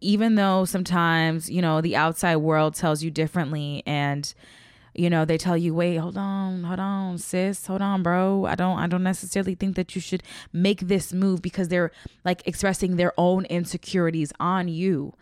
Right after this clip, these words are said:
Like, you, you really have to shut down the noise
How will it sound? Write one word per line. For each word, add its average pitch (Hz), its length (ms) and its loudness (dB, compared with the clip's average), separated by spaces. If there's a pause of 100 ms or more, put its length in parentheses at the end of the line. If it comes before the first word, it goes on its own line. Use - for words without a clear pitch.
(280)
Like, 185 320 -2
you, 202 260 2
you 190 180 2
really 233 380 2
have 214 220 0
to 165 100 -2
shut 190 440 0 (160)
down 160 500 0
the 156 200 -2
noise 151 580 0